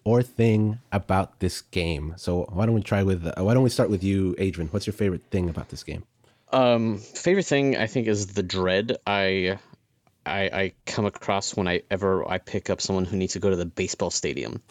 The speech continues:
Speaker 2: 'Cause I always remember,
Speaker 1: <laughs>
Speaker 2: like, that is like, "Ah, shit, I have to go s-, so far now."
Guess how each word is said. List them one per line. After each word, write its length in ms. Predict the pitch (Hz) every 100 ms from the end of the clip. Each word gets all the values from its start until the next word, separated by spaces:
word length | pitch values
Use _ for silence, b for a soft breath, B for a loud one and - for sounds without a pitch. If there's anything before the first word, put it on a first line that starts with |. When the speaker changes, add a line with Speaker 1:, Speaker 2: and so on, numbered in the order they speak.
| -
Speaker 2:
'Cause 120 | -
I 140 | 98 104
always 240 | 127 123
remember, 320 | 110 107 107 98 -
Speaker 1:
<laughs> 100 | 101
Speaker 2:
like, 280 | 98 151
that 500 | 107 92 92 98 98
is 160 | 101 95
like, 180 | 95 - -
"Ah, 220 | 98 85
shit, 320 | - - 90
I 60 | 85
have 180 | - 95
to 80 | 90
go 160 | 90
s-, 460 | 85 - - - - _ B B B B
so 440 | - - 101 104
far 340 | 95 107 98 87
now." 440 | 85 82 71 57